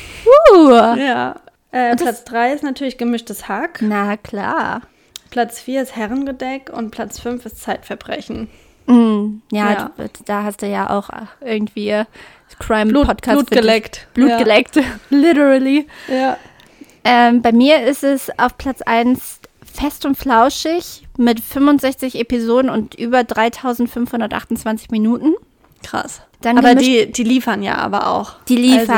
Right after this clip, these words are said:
Speaker 2: Also
Speaker 1: jeden Mittwoch, jeden Freitag und, äh, während Corona ja sogar jeden Tag. Aber ich glaub,
Speaker 2: Mhm.
Speaker 1: das war letztes Jahr, das war nicht mehr dieses Jahr.
Speaker 2: Mhm.
Speaker 1: Ähm, dann Gemischtes Hack, dann auch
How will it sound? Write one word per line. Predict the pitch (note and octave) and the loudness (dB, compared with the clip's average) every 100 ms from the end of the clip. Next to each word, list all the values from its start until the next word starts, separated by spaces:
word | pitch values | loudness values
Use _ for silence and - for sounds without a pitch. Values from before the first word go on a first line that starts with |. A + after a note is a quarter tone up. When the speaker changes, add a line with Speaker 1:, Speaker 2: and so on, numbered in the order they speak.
| G#3+ | 0
Speaker 2:
Also | G#3 A#3+ - | -2 -6 -8
Speaker 1:
jeden | A#3 C4+ C#4 | -2 0 4
Mittwoch, | C4+ C4+ - C4 B3 | 4 2 0 0 0
jeden | B3+ B3+ B3+ | -2 -2 -2
Freitag | - A#3 B3 - B3+ B3 B3 | -2 -2 -2 -4 -4 -4 -6
und, | - A3+ A3+ A3 A3 A3+ - | -6 -6 -4 -4 -6 -8 -8
äh, | A3+ A3 G#3+ | -4 -4 -4
während | A3+ A3+ A3+ | -6 -4 -6
Corona | - A3+ A3 A3 G#3+ | -8 -8 -6 -4 -4
ja | G#3+ G#3 | -4 -6
sogar | G3+ G3+ G#3 | -8 -8 -8
jeden | G3+ F#3+ F#3+ | -8 -10 -12
Tag. | - G3+ F#3+ - _ | -14 -14 -14 -18 _
Aber | - G#3+ | -2 -2
ich | |
glaub, | A#3 G#3+ | -2 -4
Speaker 2:
Mhm. | |
Speaker 1:
das | G#3+ G#3+ | -6 -4
war | |
letztes | G#3 G#3 - G3 - | -2 -4 -6 -16 -10
Jahr, | G3 G3 | -8 -8
das | F#3 | -8
war | G3+ | -10
nicht | G3 F#3+ | -10 -10
mehr | G3+ | -10
dieses | F#3+ F#3+ F#3+ - | -10 -14 -16 -14
Jahr. | F#3+ G3 - - D4+ | -12 -12 -14 -20 -12
Speaker 2:
Mhm. | A#3 A3 A3+ A#3 - | -10 -8 -8 -8 -2
Speaker 1:
Ähm, | A#3+ A#3+ | 2 2
dann | A#3 B3+ C4+ | 2 0 2
Gemischtes | C#4+ C#4 C#4 - | 2 0 -6 -2
Hack, | C4+ - - _ - - _ - - | -2 -2 -12 _ -20 -20 _ -20 -6
dann | - B3 B3 | 2 2 2
auch | B3 | -2